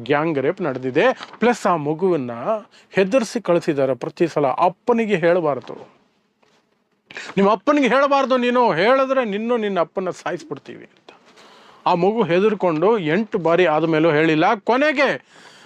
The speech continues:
ಅದು ಆಗ್ತಿಲ್ಲ, ಆ ಮಗುಗೆ ಸಹಿಸ್ಕೊಳಕ್ ಆಗ್ತಿಲ್ಲ ಅಂದಾಗ ತಂದೆ ಹತ್ರ ಹೇಳಿದ್ದಾಳೆ. ಈಗ ತಂದೆ ಕಂಪ್ಲೇಂಟ್ ಕೊಟ್ಟಿರೋ ಆಧಾರದ ಮೇಲೆ ಪೋಕ್ಸೋ ಕೇಸ್ ಆಗಿದೆ.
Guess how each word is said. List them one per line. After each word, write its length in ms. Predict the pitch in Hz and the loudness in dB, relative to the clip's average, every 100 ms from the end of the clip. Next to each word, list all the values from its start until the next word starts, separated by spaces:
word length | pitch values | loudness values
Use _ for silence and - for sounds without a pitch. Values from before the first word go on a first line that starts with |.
| - _ - | -20 _ -2
ಅದು 180 | 196 | 0
ಆಗ್ತಿಲ್ಲ, 600 | 214 185 311 285 - 311 | 2 2 2 0 -2 2
ಆ 120 | 285 254 | 2 2
ಮಗುಗೆ 480 | 233 226 247 220 | 0 0 -2 0
ಸಹಿಸ್ಕೊಳಕ್ 680 | 196 - 233 247 - 254 226 | -2 0 -2 0 2 2 2
ಆಗ್ತಿಲ್ಲ 380 | 202 - 220 196 | 0 0 -2 0
ಅಂದಾಗ 320 | 170 156 151 | 0 0 -2
ತಂದೆ 340 | 196 175 165 156 | -2 -2 0 0
ಹತ್ರ 200 | 139 143 | -2 -4
ಹೇಳಿದ್ದಾಳೆ. 680 | 147 131 120 120 120 - _ _ _ _ _ _ _ _ - | -4 -4 -6 -10 -16 -20 _ _ _ _ _ _ _ _ -6
ಈಗ 180 | 143 143 | -2 -2
ತಂದೆ 380 | - 185 190 | 0 0 0
ಕಂಪ್ಲೇಂಟ್ 500 | 180 175 170 175 151 147 135 | 0 -2 -2 -4 -2 -2 -4
ಕೊಟ್ಟಿರೋ 380 | 120 147 143 139 | -4 -4 -2 0
ಆಧಾರದ 460 | 139 147 143 147 131 | 0 0 0 0 0
ಮೇಲೆ 260 | 131 202 | -2 -2
ಪೋಕ್ಸೋ 400 | 254 190 - - | 0 -2 -2 -2
ಕೇಸ್ 240 | 160 156 147 | -2 -2 -2
ಆಗಿದೆ. 500 | 139 139 180 262 | -2 0 0 0